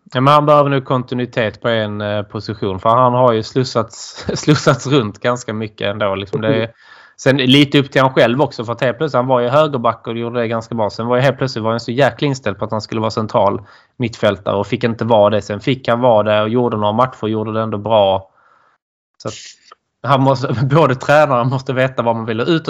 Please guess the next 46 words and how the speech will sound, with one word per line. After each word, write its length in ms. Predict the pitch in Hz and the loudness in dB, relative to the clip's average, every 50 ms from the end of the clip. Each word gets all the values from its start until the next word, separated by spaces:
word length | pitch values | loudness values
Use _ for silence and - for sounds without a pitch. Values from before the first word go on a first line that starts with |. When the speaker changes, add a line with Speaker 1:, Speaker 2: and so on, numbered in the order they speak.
| 139 143 | -2 -2
Speaker 1:
av 60 | 139 | 2
honom 360 | 147 151 151 139 123 110 113 | 2 2 2 2 0 0 0
och 60 | 120 | 2
han 140 | 127 120 110 | 2 2 0
måste 260 | 110 110 107 - - | 0 -4 -6 -6 -4
nog 120 | 120 117 107 | -4 0 0
veta 240 | 110 110 - - - | 0 0 0 -2 -4
själv 340 | - - 123 107 110 - | 0 0 0 0 2 0
också 260 | 139 127 - - - 104 | 0 0 0 -6 -4 -4
vad 100 | 107 104 | -2 -2
han 180 | 117 107 110 117 | -2 -2 -2 -4
vill 160 | 120 107 110 | -4 -2 0
göra 280 | 117 113 113 107 104 | 0 0 0 0 -2
på 140 | 107 - 117 | -2 -2 -4
en 100 | 113 120 | -4 -2
fotbollsplan. 640 | - 123 117 117 110 101 - - 101 98 98 104 107 _ - - - - - - - - | -4 -4 -4 -4 -6 -8 -6 -6 -6 -4 -4 -6 -12 _ -20 -20 -20 -20 -20 -20 -4 0
Speaker 2:
Precis. 200 | 156 143 117 104 | 0 2 2 2
Speaker 1:
Känns 140 | - 139 131 | 2 0 0
det 60 | 123 | 0
som. 240 | - - 98 90 101 110 - _ _ - - - - _ | -4 -6 -8 -8 -8 -14 -20 _ _ -20 -20 -20 0 _
Speaker 2:
Och 80 | 170 | 6
jag 140 | 165 160 - | 6 6 6
tror 120 | - 160 147 | 6 6 6
att 100 | - 151 | 6 6
han 100 | 156 151 | 4 4
Speaker 1:
Eh. 60 | 147 | 2
Speaker 2:
har 60 | 143 | 0
ändrat 340 | 143 151 156 147 - 139 - _ - | -2 -4 -6 -6 -8 -8 -6 _ 0
sig 380 | 147 135 135 139 139 139 135 - | 2 2 4 4 2 0 -4 -4
många 260 | 151 147 147 147 143 | 0 0 2 4 4
gånger 280 | 131 139 143 147 139 127 | 4 4 4 4 2 0
för 80 | - 139 | -2 -4
att 60 | - | -6
han 100 | 135 135 | -4 -4
vill 100 | 127 123 | -2 -2
ha 40 | 123 | -2
speltid. 560 | - - - 127 131 143 139 - - 123 120 - - _ _ _ | -4 -2 0 0 0 0 0 -2 -8 -12 -12 -14 -20 _ _ _
Han 120 | - 143 139 | -6 -2 0
har 60 | 135 | 2
ju 60 | 131 | 4
Speaker 1:
Ja. 80 | 131 127 | 4 4
Speaker 2:
letat 300 | 127 135 135 - 135 120 - | 4 2 2 2 0 -6 -6
efter 400 | - _ _ 139 - - - 156 | -14 _ _ -14 -14 -10 -4 0
luckor. 480 | 147 147 143 143 143 - _ - - - - _ _ _ - - _ _ - - - | 2 2 2 2 0 -6 _ -10 -10 -10 -12 _ _ _ -20 -20 _ _ -20 -6 -4
Speaker 1:
Precis. 520 | 143 127 - 117 - - - - - - _ _ _ _ _ _ _ _ _ _ _ - | -4 -4 -2 -6 -10 -10 -14 -16 -18 -20 _ _ _ _ _ _ _ _ _ _ _ -20
Speaker 2:
Eh, 40 | 175 | -20